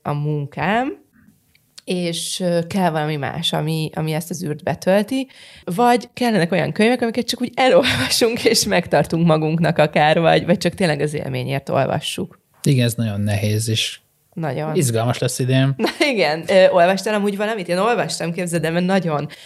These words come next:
Speaker 1: pánikba estem, amikor már nem tudom, huszonötödike volt, és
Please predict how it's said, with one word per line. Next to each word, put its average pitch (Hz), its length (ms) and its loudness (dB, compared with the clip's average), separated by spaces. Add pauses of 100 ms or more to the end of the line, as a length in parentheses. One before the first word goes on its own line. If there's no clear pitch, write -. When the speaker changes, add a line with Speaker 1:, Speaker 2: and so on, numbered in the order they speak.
(140)
Speaker 1:
pánikba 156 440 -2
estem, 165 280 -8
amikor 165 320 -4
már 160 180 -4
nem 151 120 -4
tudom, 156 260 -2
huszonötödike 156 720 -4
volt, 156 260 0
és 165 160 -2